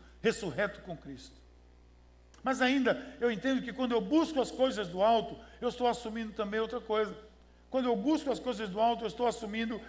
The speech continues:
a minha posição de filho de Deus. Porque da mesma forma que é importante que a gente entenda o que é posição, como a gente entendeu o que é cidadania. Posição, segundo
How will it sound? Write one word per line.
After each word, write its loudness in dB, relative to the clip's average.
a -2
minha -2
posição -2
de -4
filho -2
de -10
Deus. -6
Porque -2
da 4
mesma 4
forma 2
que -6
é 0
importante -4
que -4
a -2
gente -8
entenda -6
o -8
que -2
é 6
posição, -4
como -4
a 0
gente -8
entendeu -4
o -10
que -8
é -2
cidadania. -2
Posição, -2
segundo -6